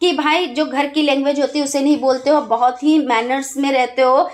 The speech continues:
हालांकि बच्चा manners में घर में भी रहता है, लेकिन इसमें कोई rules, कोई regulation नहीं होते कि मम्मी के सामने ऐसे बैठना है, पापा के सामने ऐसे बैठना है। बच्चा मम्मी पापा के सामने एकदम खुला होता है, है ना?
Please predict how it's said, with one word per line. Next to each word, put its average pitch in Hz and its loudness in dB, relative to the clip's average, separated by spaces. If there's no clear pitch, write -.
हालांकि 240 2
बच्चा 427 -2
manners 403 0
में 453 -2
घर 339 2
में 403 -2
भी 440 4
रहता 415 2
है, 415 2
लेकिन 415 -2
इसमें 440 -2
कोई 453 2
rules, 392 0
कोई 427 0
regulation 370 -4
नहीं 349 0
होते 320 -4
कि 349 -4
मम्मी 330 2
के 320 -4
सामने 311 0
ऐसे 294 -4
बैठना 294 -2
है, 294 -4
पापा 285 0
के 294 -8
सामने 285 -4
ऐसे 269 -4
बैठना 277 -4
है। 320 -2
बच्चा 415 2
मम्मी 330 4
पापा 359 2
के 370 -6
सामने 359 0
एकदम 330 -2
खुला 370 2
होता 359 2
है, 339 0
है 427 4
ना? 403 2